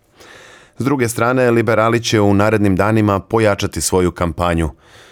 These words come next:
Kako je najavio savezni blagajnik Josh Frydenberg, predizbornim aktivnostima stranke priključit će se i bivši premijer John Howard.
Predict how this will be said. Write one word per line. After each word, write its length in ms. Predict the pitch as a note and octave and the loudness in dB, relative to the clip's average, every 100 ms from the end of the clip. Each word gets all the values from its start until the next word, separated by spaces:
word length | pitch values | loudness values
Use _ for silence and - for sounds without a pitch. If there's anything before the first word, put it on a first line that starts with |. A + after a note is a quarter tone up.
| - _ | -20 _
Kako 220 | A2 G#2+ | -4 0
je 60 | G#2+ | 0
najavio 420 | G2+ G#2 A2 G2+ | 2 2 2 0
savezni 440 | - F#2+ F2+ F2 F2 | 2 0 -2 -2 -2
blagajnik 480 | F2+ F#2 F#2 D#2+ D2+ | -2 0 0 -2 -2
Josh 220 | F2+ - - | -2 -2 0
Frydenberg, 520 | G#2 G#2 G2+ G2 F2+ _ - _ | 0 0 0 -2 -4 _ -20 _
predizbornim 600 | C3+ A#2+ B2 G#2+ G#2 F#2+ | -4 -2 -2 -2 0 0
aktivnostima 840 | F2 - G#2 G#2 G2+ - - F2 D#2 | -2 0 0 2 0 0 -2 -2 -2
stranke 480 | - G#2 G2+ G#2 | -2 0 0 -2
priključit 560 | E2+ - G2+ F#2 F2 F2 | -2 -4 -2 -2 -2 -4
će 160 | F#2+ E2+ | -2 -2
se 300 | - F2+ E2+ | 0 0 2
i 120 | E2 | 0
bivši 400 | C#2 F#2 - F2+ | 0 -2 -2 -4
premijer 600 | F#2 F2 D#2 D#2 D#2+ D2 C2+ | -2 0 0 0 0 -2 -4
John 200 | D2+ D2 E2 | -2 -2 -4
Howard. 460 | F2 F2 E2+ D2+ | -2 -2 -2 -6